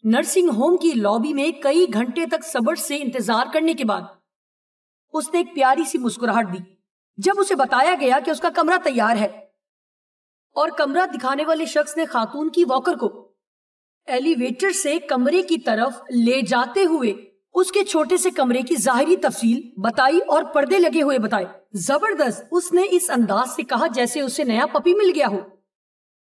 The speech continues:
उस शख्स ने हैरान होकर कहा, "जरा ठहरें,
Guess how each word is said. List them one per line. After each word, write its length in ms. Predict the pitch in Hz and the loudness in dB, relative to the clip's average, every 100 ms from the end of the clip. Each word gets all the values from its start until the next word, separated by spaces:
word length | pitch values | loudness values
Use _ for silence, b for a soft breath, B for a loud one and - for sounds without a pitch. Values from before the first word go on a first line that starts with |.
| _ _ _ _ | _ _ _ _
उस 220 | 370 370 | -2 -2
शख्स 260 | 381 381 - | -2 -2 0
ने 100 | 370 | 0
हैरान 420 | 269 240 233 294 | 0 0 0 0
होकर 300 | 262 294 311 | -2 -2 -2
कहा, 280 | 302 240 285 | 0 0 0
"जरा 300 | 233 226 262 | -2 0 -2
ठहरें, 680 | 254 - 302 370 320 359 | -2 -2 0 0 0 -4